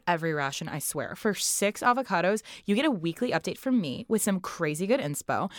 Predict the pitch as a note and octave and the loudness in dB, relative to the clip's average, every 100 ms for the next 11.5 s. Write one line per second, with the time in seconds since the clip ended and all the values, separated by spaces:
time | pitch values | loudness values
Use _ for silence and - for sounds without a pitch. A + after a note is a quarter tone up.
0 | - - B3 B3 - A#3 A#3 A#3 A#3 G3+ | -2 0 4 2 2 2 2 2 2 2
1 | G3 - - - G#3+ G3 G3 F#3 G3+ F#3+ | 2 0 -2 0 2 2 0 -2 -2 -2
2 | F3+ F#3 D#3+ E3 F3 - F3+ F3 E3+ E3 | -2 -2 -2 0 -2 0 0 2 4 2
3 | E3 D#3 E3+ D#3 D#3 D3+ C3+ C#3+ D3 D3+ | 2 -2 0 0 0 -2 -2 -2 -2 0
4 | F3+ B3 D4+ - - A#3+ B3 C#4+ - F3 | 2 2 2 -4 -4 2 2 4 4 6
5 | G3+ A#3 A#3 G3+ F3+ F3 F3+ E3+ D#3+ - | 6 2 2 2 0 2 -2 2 0 -2
6 | - _ - F#3 F3 F3 A3+ G#3 G3+ - | -18 _ 0 4 6 6 6 4 0 0
7 | G3 F#3 D#3+ D#3 E3+ F#3+ A3+ B3+ C4 D4 | 2 2 -2 -4 -2 0 2 4 2 2
8 | G3 F3 E3+ F#3+ G3+ A#3+ D#3 F3+ - - | 0 2 2 2 0 2 0 0 -4 -14
9 | - A3 G#3+ E3+ F3+ G3 G#3 G#3+ D4+ - | 0 4 4 2 2 4 4 2 0 2
10 | F#3 D3+ D3 A#2+ G#2 - F3+ E3 F3 F3 | 2 2 -2 -2 -4 -2 0 2 2 2
11 | G3+ E3+ C#3 - | 2 0 -2 -4